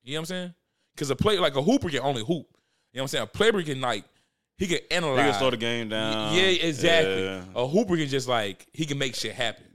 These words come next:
Speaker 2: Yeah.
Speaker 1: A player can control
Speaker 2: See, but if,
Speaker 1: everything.
Speaker 2: if that's the case, though, bro,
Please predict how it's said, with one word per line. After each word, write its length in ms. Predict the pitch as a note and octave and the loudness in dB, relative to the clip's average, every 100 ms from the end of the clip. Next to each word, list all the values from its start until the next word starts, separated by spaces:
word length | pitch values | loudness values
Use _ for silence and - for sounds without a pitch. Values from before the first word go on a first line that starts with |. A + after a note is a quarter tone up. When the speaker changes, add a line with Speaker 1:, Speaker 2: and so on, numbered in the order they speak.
| _ D2 | _ _
Speaker 2:
Yeah. 220 | E2+ F2+ A#2+ | -16 -8 -6
Speaker 1:
A 40 | |
player 340 | - G3 A3 F3 | -2 4 4 4
can 180 | C#3+ B2 | 0 -8
control 200 | - A#2+ | -10 -4
Speaker 2:
See, 140 | A3 | 0
but 140 | F#3+ | 4
if, 60 | E3+ | 4
Speaker 1:
everything. 200 | - E3 | 4 2
Speaker 2:
if 60 | E3+ | 4
that's 180 | A3+ | 2
the 60 | F#3+ | 2
case, 220 | G3+ G3 | -4 -4
though, 280 | F#3+ F#3 F#3 | 0 0 0
bro, 320 | E3 F3 F3 | -2 0 2